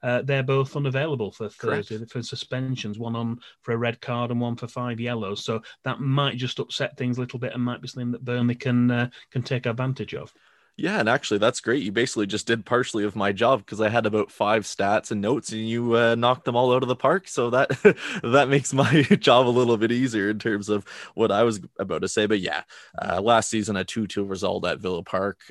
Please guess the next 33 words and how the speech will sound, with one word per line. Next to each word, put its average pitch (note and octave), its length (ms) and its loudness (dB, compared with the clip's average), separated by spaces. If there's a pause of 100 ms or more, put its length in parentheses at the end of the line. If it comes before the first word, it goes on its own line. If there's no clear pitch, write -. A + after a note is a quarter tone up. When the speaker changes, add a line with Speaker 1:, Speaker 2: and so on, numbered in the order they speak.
Speaker 2:
Um, A2 380 4 (420)
it F3+ 120 2
kind A#3 200 2
of G3 80 2
symbolizes C#3 640 2
where B2+ 180 4
we A2+ 160 2
are A2 160 6
at G2+ 220 4
this G#2+ 160 -2
season. F#2 360 -6
I F#2 120 -2
mean, F#2+ 240 -4
last G#2+ 320 0
season, F#2 280 -6
and F#2 140 -6
I've F2+ 100 -8
said F#2+ 200 -4
this F2+ 180 -6
almost F#2+ 240 -8
in F#2+ 80 -8
every G2 240 -4
preview, F#2 380 -6
we G#2 160 -4
just A#2 240 -6
couldn't A2+ 180 -2
beat G#2+ 180 -4
a G2 40 -4
top, F#2 320 -4
a G#2 80 -4
traditional G#2+ 500 -2
top - 300 -4
six - 320 -8